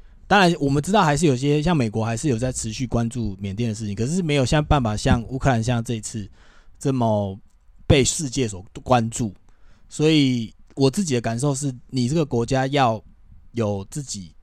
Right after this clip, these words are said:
在世界上面有一定的强度或一定独特的地方，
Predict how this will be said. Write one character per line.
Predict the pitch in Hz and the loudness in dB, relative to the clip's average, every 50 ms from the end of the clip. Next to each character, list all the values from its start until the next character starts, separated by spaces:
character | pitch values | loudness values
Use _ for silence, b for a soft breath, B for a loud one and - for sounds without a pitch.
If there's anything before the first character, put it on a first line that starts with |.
| - - - - - - | -20 -20 -20 -20 -20 -8
在 | - 151 143 | -4 -2 -2
世 | 135 - 160 | -2 -4 -6
界 | 131 - 139 131 120 110 90 - - _ _ - - - - - | -6 -2 -2 -2 -2 -2 -6 -10 -16 _ _ -20 -20 -20 -18 -14
上 | - - 160 143 | -4 -2 0 0
面 | 135 135 131 123 117 - | 0 0 -2 -2 -4 -6
有 | 107 104 - | -8 -8 -8
一 | - 123 | -10 -8
定 | - - 156 139 120 | -2 -2 -2 -2 -2
的 | 120 113 110 107 | -4 -6 -6 -4
强 | - - - - 110 104 117 120 | 4 4 4 4 4 0 -6 -6
度 | - 135 123 110 107 | -4 -4 -4 -2 0
或 | 131 135 - | -2 -2 -2
一 | - 117 | -4 -8
定 | - - 143 135 123 113 113 - _ _ _ _ - - _ _ - - - - _ | -4 -2 -2 -2 -2 -4 -6 -10 _ _ _ _ -20 -20 _ _ -20 -20 -20 -6 _
独 | - 120 110 | 0 0 2
特 | 117 - 151 151 | 2 2 2 2
的 | 123 | 2
地 | 113 - 131 120 | 0 0 -2 -2
方， | 107 - 110 107 107 | -2 -2 -2 -2 -4